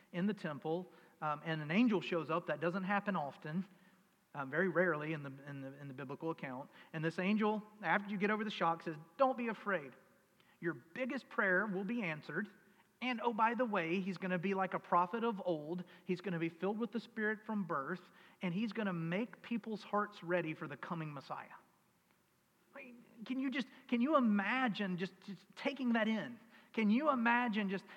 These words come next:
that being poured on top of you in this, in this moment when you weren't expecting it and it just came out of nowhere?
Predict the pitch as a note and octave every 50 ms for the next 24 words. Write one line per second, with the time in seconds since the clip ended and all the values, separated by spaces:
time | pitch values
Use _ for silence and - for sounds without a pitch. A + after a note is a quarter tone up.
0 | - - E3 A3+ B3 A#3 A3 A#3+ A#3 A3 G#3 F#3+ - - - A3 A#3+ B3+ B3 A#3
1 | A#3 A3 G3 - - A#3 A3+ A3 G#3+ G3+ F3+ E3+ F3 E3 D#3 D#3 D#3+ E3+ E3+ E3+
2 | E3+ F#3 G3+ F#3 F#3 F#3+ F#3 F3 - F3+ F3 F#3 G#3+ A#3 A#3+ G#3+ G3+ E3+ E3+ E3+
3 | E3+ F3 F#3 F#3+ F#3 G#3 A#3 B3+ C4 A#3+ A#3+ G#3+ F#3 - - - A3+ A3 - -
4 | G#3+ G3+ F3+ F3 E3 D#3 D#3 D3+ D#3+ D#3+ D#3+ F3 F3 F3+ - - A3+ A#3+ B3 A#3+
5 | A3+ G#3+ F#3+ F#3 G3 G3 F#3+ E3+ D#3 D3 C#3 B2 A#2